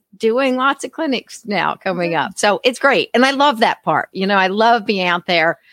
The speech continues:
Speaker 1: and watching people grasp it and, and,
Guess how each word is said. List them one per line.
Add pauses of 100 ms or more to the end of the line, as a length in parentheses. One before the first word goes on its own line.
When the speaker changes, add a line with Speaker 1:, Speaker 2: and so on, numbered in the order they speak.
(220)
Speaker 1:
and
watching (220)
people
grasp
it
and,
and,